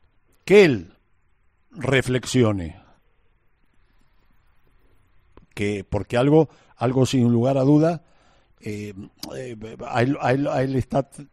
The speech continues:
trastocando un poco sus mismos planes, sus planes, o porque haya bajado mucho un jugador, el nivel de un jugador, ¿comprendes? O sea, y entonces,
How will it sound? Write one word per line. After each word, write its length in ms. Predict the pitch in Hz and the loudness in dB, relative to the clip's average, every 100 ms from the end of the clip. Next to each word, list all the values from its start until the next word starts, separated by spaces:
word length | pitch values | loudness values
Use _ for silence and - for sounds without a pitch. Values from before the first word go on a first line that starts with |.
| _ - | _ -4
trastocando 540 | 131 120 123 139 147 | -2 0 0 2 2
un 100 | 139 | 0
poco 320 | - 135 135 | 0 0 2
sus 300 | - - 170 | 2 4 4
mismos 420 | 160 170 147 139 | 2 -2 0 -2
planes, 420 | - 131 104 98 - | -2 -6 -6 -8 -8
sus 120 | 139 | -10
planes, 340 | - 131 104 | -6 -6 -6
o 100 | 98 | -10
porque 360 | 98 104 101 98 _ - _ | -10 -14 -14 -18 _ -20 _
haya 300 | - 113 117 113 | -10 -8 -6 -8
bajado 520 | 110 - 117 117 110 | -10 -6 -4 -2 -4
mucho 360 | 110 113 - | -4 -6 -4
un 140 | 113 107 | -6 -6
jugador, 560 | - 110 107 160 165 | -8 -8 0 2 2
el 120 | 135 104 | 0 -6
nivel 220 | 101 110 | -8 -8
de 80 | 107 | -8
un 60 | |
jugador, 680 | 98 107 98 120 170 147 139 _ _ _ _ | -10 -12 -8 -2 0 0 -2 _ _ _ _
¿comprendes? 640 | - 104 131 147 139 107 | -12 -8 -4 -2 -2 -4
O 100 | 104 | -10
sea, 240 | 95 104 104 | -10 -10 -10
y 80 | 101 | -10
entonces, 500 | 101 113 104 110 | -6 -6 -6 -10